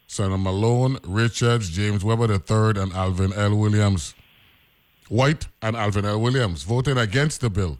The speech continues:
Senators Figueroa Saville, Louis P. Hill, Neville James, Norman John Baptiste, Terrence Positive Nelson, Ronald Russell, and Carmen Wesselhoff, while Senator Basil Attlee abstained.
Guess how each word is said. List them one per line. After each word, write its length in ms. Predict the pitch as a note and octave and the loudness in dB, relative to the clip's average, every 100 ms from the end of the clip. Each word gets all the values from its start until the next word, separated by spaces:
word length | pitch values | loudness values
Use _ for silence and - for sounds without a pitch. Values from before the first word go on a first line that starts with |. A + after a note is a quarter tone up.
| _ _ _ | _ _ _
Senators 640 | - G#2+ G#2+ G2 G#2 E2+ - _ _ - | -6 -2 -2 -2 -2 -4 -10 _ _ -14
Figueroa 560 | - A#2 A2+ A#2 B2+ | -4 -2 0 0 0
Saville, 640 | C3 B2 G#2+ A2+ A#2 A#2+ B2 _ _ | 0 -2 -2 0 0 -2 -6 _ _
Louis 380 | E2 G#2 A2 A2 | -6 -2 0 -2
P. 240 | - B2+ B2 | -2 -2 2
Hill, 300 | B2 A#2 A#2 | 2 0 0
Neville 320 | A2 F#2+ G2+ | 0 -2 -4
James, 460 | F2 A#2+ A#2+ A2+ | -2 0 0 -2
Norman 360 | F2+ G2 F#2+ F#2+ | -2 -2 0 0
John 220 | F#2+ F#2 | 0 0
Baptiste, 640 | F2+ F2+ - C3+ B2+ - - - - - | 0 -2 0 0 0 -2 -12 -20 -20 -8
Terrence 300 | - G2+ G2+ | 0 2 2
Positive 460 | F#2+ A2 G2 F#2+ F2 | 0 0 0 0 0
Nelson, 460 | A2 A#2 G#2+ B2 G#2+ | 2 2 2 0 2
Ronald 340 | F#2 F#2 F#2+ | 2 2 2
Russell, 420 | G#2+ G#2+ A#2 G#2+ - | 2 2 0 -2 -2
and 180 | F#2 | -4
Carmen 380 | - F#2 F#2 F2+ | 0 0 2 2
Wesselhoff, 640 | F2+ C3 C3 G#2 F2+ F2 - - - - _ | 2 2 4 2 2 0 -6 -20 -20 -20 _
while 360 | - G2+ A2+ A#2 | -4 2 2 2
Senator 420 | - - G#2+ G2+ | 0 0 0 0
Basil 360 | F#2 F#2+ G2 G#2 | 0 0 2 0
Attlee 360 | G#2 A2 A2 A#2 | 0 -2 -2 -4
abstained. 760 | G2 F#2+ - D#3+ E3+ D3 F#2 | -4 -4 -4 0 2 2 0